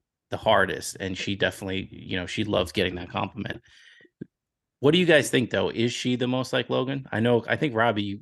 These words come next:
kinda mentioned it earlier on that you thought that that was the case, but of the three of them, do you think she's maybe the biggest killer or the one that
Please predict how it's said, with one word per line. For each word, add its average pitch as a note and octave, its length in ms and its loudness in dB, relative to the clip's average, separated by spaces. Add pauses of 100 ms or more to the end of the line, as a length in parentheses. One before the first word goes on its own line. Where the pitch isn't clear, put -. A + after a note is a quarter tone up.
kinda G#2 240 -2
mentioned G2 340 -4
it G2 140 -6
earlier F#2+ 420 -2
on G2+ 240 -2
that - 140 -6
you G2 100 -6
thought G2 300 -4
that - 80 -20
that G2+ 180 0
was F#2+ 140 -8
the F#2+ 40 -12
case, F#2 380 -6
but G2+ 240 -6 (1200)
of B2 240 4
the B2+ 120 0
three A2+ 260 0
of G2+ 80 2
them, E2+ 280 -4 (220)
do G#2+ 80 -6
you G#2+ 80 -4
think G#2 240 -2
she's G#2 640 -6
maybe G#2 300 -4
the F#2+ 80 -6
biggest F#2 280 -6
killer D3 480 2
or G2+ 140 0
the G2+ 80 -8
one G2+ 200 -6
that F#2+ 260 -4